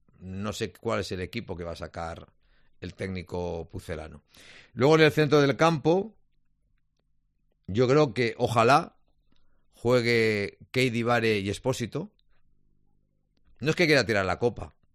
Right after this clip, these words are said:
No quiero tirar la copa. Porque si no quiero tirar la copa, yo saco el equipo titular. Que jueguen martes y viernes. Si fuera martes y sábado,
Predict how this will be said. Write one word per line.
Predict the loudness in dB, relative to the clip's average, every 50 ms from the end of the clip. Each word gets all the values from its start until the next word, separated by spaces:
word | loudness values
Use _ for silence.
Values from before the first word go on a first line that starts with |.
| _ _ _ _ _ _ _ _ _ _ _ _ _ _ _ _ _ _ _ _ _ _ -6
No | -4 -4 -2
quiero | 0 0 -2 -2
tirar | -2 -6 -8 -8
la | -10 -12
copa. | -14 -18 -20 -20 -20 _ _ _ _ _ _ _ _ _ _ _ _ _ _
Porque | -8 -6 -6 -4
si | -4 -4 -4 -4 -4
no | -4 -4 -2
quiero | 0 0 0 2
tirar | 2 2 2
la | 2 2 2
copa, | 2 2 2 2
yo | 2 0 -2
saco | -2 -2 -2 -2 -2
el | -2
equipo | -2 -4 -6 -6 -8
titular. | -8 -10 -10 -6 -2 -2 -2 -2 -4 -8 _ -20 -20 _ _ _ _ _ _ _ _ _ _ _ _ _ _ _
Que | -6 -6
jueguen | -6 -4 -4 -2 -2 -2 0
martes | 2 4 4 4 4 2 -2 -2
y | -2
viernes. | -2 -2 -2 -4 -4 -8 -10
Si | -10 -10 -10
fuera | -6 -2 0 4 4 4
martes | 4 4 2 2 2 0 -4 -4
y | -4 -2
sábado, | 2 6 6 6 6 6 4 2 0 -2 -4